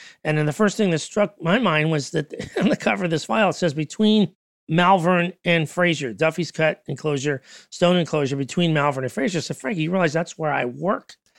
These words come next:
That this guy from eighteen thirty-two, when you open up the file, that's the first thing you see, this account of a guy walking down the tracks in eighteen thirty-two, and he sees these shining figures. And it corresponded almost exactly with what Tom and I had seen.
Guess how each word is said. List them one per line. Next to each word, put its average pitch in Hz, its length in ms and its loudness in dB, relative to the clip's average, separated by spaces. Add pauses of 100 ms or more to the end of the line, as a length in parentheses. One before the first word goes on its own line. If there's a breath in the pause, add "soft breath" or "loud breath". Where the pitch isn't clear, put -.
(360 soft breath)
That 175 140 0
this 202 160 0
guy 180 400 2 (320 loud breath)
from 170 160 0
eighteen 170 380 2
thirty-two, 170 720 2 (480 soft breath)
when 151 260 0
you 151 80 4
open 160 160 0
up 160 80 -6
the - 60 -6
file, 131 240 2
that's 143 160 -2
the 147 80 -8
first 156 240 -4
thing 139 140 -2
you 123 60 -6
see, 180 360 0
this 143 220 -4
account 156 360 0
of 196 80 2
a 214 80 2
guy 180 200 4
walking 170 340 2
down 160 180 2
the 160 60 -2
tracks 139 380 -4
in 147 60 -6
eighteen 127 280 -8
thirty-two, 113 520 -8 (400 loud breath)
and 127 160 -6
he 135 80 -4
sees 120 340 -8
these 117 140 -8
shining 123 400 -6
figures. 113 540 -8 (400 loud breath)
And 135 320 0
it 143 140 -2
corresponded 175 580 0
almost 156 240 -2
exactly 147 440 -2
with 127 140 -8
what 131 160 -6
Tom 131 240 -6
and 127 80 -6
I 123 80 -4
had 113 120 -6
seen. 123 320 -8